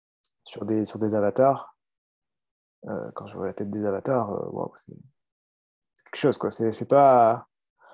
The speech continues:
on sent qu'il y a du travail derrière, quoi. Donc voilà, donc là, on est sur une collection, euh, qui, qui avait l'air, enfin en tout cas au moment du lancement, qui avait l'air solide.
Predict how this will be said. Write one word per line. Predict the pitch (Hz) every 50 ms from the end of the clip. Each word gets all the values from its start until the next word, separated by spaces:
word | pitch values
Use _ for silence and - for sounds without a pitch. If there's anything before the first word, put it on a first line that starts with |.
| - - - - - _ _ _ _
on | 113
sent | 110 - 156
qu'il | 147 151
y | 127
a | 127
du | 123
travail | - - 135 139 143 139
derrière, | 143 135 131 127 117 101 -
quoi. | - - - - _ _ _ _ _ _ _ _ _ _ _ _ _ _ _ _ _ _ _ _ _ _ _ _ _ _ _ _ _ _ _ _ _ _ _ _ _ _ - _ _ _ _ _ _ _ _ _ _ -
Donc | 123 156 160
voilà, | 165 170 151 135
donc | 127 127 -
là, | 143 160 180 185 165
on | 160 151
est | 151 160
sur | 156 - 160 151
une | 147 -
collection, | 156 143 143 147 - - 160 156 170 190 196 - - 135
euh, | 127 123 120 117 117 117 117 117 117 117 - - - - _ _ _ _ _ _ _ _ _ _ _
qui, | - 117 131 139 135 -
qui | - - 127 123 127
avait | 127 117 123 131
l'air, | 135 143 156
enfin | 135 - 127 117
en | 113 107
tout | -
cas | - 147 143 127
au | 117
moment | 117 120 123 123 123
du | 113 113 110
lancement, | 117 107 - - 156 160
qui | 147 135 123
avait | 117 120
l'air | 127 139 123
solide. | - - 143 131 123 107 98